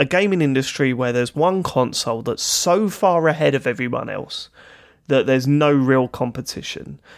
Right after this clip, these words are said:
then there's that idea of a monopoly, right?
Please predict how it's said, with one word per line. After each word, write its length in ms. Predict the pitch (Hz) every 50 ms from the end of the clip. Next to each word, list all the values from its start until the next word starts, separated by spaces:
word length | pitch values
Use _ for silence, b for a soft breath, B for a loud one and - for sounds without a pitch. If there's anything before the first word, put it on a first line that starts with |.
| b b b b
then 440 | - 127 123 117 117 117 120 120 - -
there's 300 | - 135 139 135 127 120 -
that 320 | 131 127 120 - - - _ _ _ _ _ -
idea 380 | 127 127 131 117 123 123 120 117
of 100 | 113 -
a 60 | 127
monopoly, 560 | 120 117 120 120 120 113 - - - - -
right? 340 | - - - - 123 - -